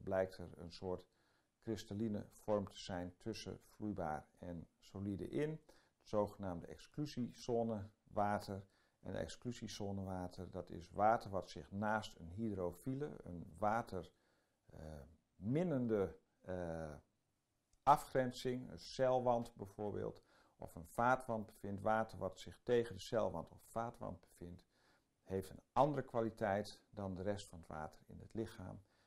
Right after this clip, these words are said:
en heeft een meer negatieve lading. En die negatieve lading, het verschil tussen gewoon water in de rest van het lichaam, wat de rest van de ruimte opvult. Nou, we hebben ook geleerd in de vorige masterclass dat een groot deel van je lichaam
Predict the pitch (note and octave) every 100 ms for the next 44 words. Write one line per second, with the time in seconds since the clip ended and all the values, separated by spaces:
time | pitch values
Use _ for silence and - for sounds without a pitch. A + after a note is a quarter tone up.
0 | _ F#2 F#2+ F2+ - F2 G2+ F#2+ E2+ -
1 | - F2+ G#2+ C#3+ F3 E3+ A2 - D#3+ D#3
2 | E3 E3+ - _ _ _ A2+ C#3 C#3+ G#2+
3 | E2+ - G2 G2 G2+ - F2 G#2 D3 E3+
4 | - A#2+ - G2 G#2+ C#3+ F#3 C#3+ - -
5 | - B2+ A#2 - G2 - E2+ - F2 F2+
6 | C3+ C3+ A2 G#2 G2 F#2+ - - F#2 F2+
7 | F#2+ F#2 - D#2+ G2 F2+ - D#2 E2 E2
8 | _ _ - F#2 G2+ - F2 F2+ F#2 A#2
9 | A2+ - - A2+ - - - - F#2 -
10 | - - G2+ G2+ F#2+ - F2 F2+ - G#2+
11 | G2+ - F#2+ G#2 G2 F#2 - - G1+ -
12 | - _ - - _ - F#2 E2 A#2 A#2
13 | A2+ G2 F2+ - G#2 F#2 - _ _ _
14 | - G2 G#2 - E2 D#2+